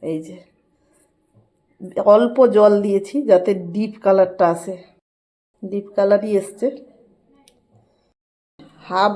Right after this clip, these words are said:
বিট নিয়েছি, হাফ বিটেই আমার চার, পাঁচ, ছয়, সাতটা লুচি হয়ে গেছে। অল্প জল দিয়েছি যাতে বিটের রসটা বেশি ওর মধ্যে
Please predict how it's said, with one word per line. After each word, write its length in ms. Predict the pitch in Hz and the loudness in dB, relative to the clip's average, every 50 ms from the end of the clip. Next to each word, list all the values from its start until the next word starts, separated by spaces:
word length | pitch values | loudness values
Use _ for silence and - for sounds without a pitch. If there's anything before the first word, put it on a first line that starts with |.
| 196 - | -6 -8
বিট 220 | 214 214 214 196 196 202 | -6 -6 -6 -6 -6 -4
নিয়েছি, 320 | 208 226 233 233 233 - 311 311 302 214 | 0 2 2 0 0 -2 -6 -6 -6 -4
হাফ 180 | 208 190 190 190 190 190 | -4 -4 -4 -4 -6 -8
বিটেই 320 | 220 214 214 240 247 262 247 233 | -10 -2 0 0 2 2 0 0
আমার 180 | 214 214 233 240 240 - - - - - - - _ _ _ - | 0 -2 -2 -4 -6 -12 -20 -20 -20 -20 -20 -20 _ _ _ -6
চার, 260 | - 208 190 196 220 247 - - - - - | -2 0 0 2 0 0 -2 -6 -12 -20 -12
পাঁচ, 180 | - 208 202 196 - | -10 -10 -10 -10 -8
ছয়, 180 | - 220 214 214 - | -8 -8 -8 -6 -2
সাতটা 380 | 226 202 202 - - - 226 240 214 | -2 -2 -2 -4 -6 -4 -2 -2 -2
লুচি 260 | 220 208 - - - 214 214 | -2 -4 -6 -6 -6 -4 -2
হয়ে 200 | 208 190 185 185 175 | -2 -2 -2 -2 -4
গেছে। 220 | 190 190 - - 180 165 - - - - - - - - - _ | -6 -8 -6 -6 -8 -8 -8 -14 -20 -20 -20 -20 -20 -20 -12 _
অল্প 260 | - 202 208 214 208 - 240 233 208 | 0 0 0 0 2 2 2 4 6
জল 140 | 214 214 214 220 233 | 4 4 4 4 2
দিয়েছি 200 | 240 233 233 240 240 | 0 0 0 0 0
যাতে 160 | 220 208 226 220 214 190 | 2 2 2 0 0 -2
বিটের 300 | 208 202 - 226 220 220 202 208 | -6 -2 0 2 2 2 2 2
রসটা 340 | 208 208 208 208 - 240 226 208 190 | 2 2 2 2 -2 -2 -2 0 0
বেশি 260 | 196 196 196 - 240 220 202 | -2 -2 -2 -4 -2 -2 -2
ওর 100 | 196 185 190 190 | -2 -2 -2 -4
মধ্যে 240 | 185 175 175 208 | -6 -6 -4 -6